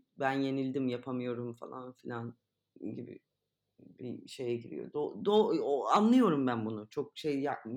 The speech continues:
karşılamıyorum yani. "Vay, nasıl olur?" falan demiyorum. Ama şimdi bizim toplumumuz falan deyince tabii ki bizim bahsettiğimiz kesim şu anda, işte, muhtemelen beyaz yakalı, eee, orta sınıf, ort-, hatta üst orta sınıf.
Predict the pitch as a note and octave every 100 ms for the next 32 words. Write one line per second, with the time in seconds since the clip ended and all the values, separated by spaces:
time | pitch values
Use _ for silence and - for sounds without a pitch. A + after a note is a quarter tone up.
0 | A#2 B2 - B2+ - C#3+ B2+ A2 G#2 G#2+
1 | B2+ B2+ A2+ C3 A#2+ G#2+ A#2 - C3+ E3
2 | E3+ E3+ C3+ A2 - _ - - - -
3 | - _ _ _ _ _ _ _ _ _
4 | _ _ - G3 B3+ A#3 G#3 G3 B3 B3+
5 | G#3+ - G3+ A3 A3+ A3 - G#3 A3 G#3
6 | A#3 D4+ A3+ C#3 B2+ A#2 - _ F#3 F3+
7 | - D3 F#3 D#3 D#3 - C#3 - B2 A#2+
8 | - F3 D#3 G#3+ A#3 E3 C#3 A#2+ A#2+ F#3+
9 | G3 - _ _ - C3 E3+ - E3+ D3+
10 | D3 C#3+ C#3+ C#3+ B2+ A#2 A#2 A2 G2+ E3
11 | G#3 G3 C#3+ C3+ B2 - D3 D3 D#3+ D#3
12 | D#3 G3 C#3 D3+ - - G2 A2 B2+ A#2+
13 | - E3 - F#3 C#3+ A#2+ G#2+ - F#2 B2+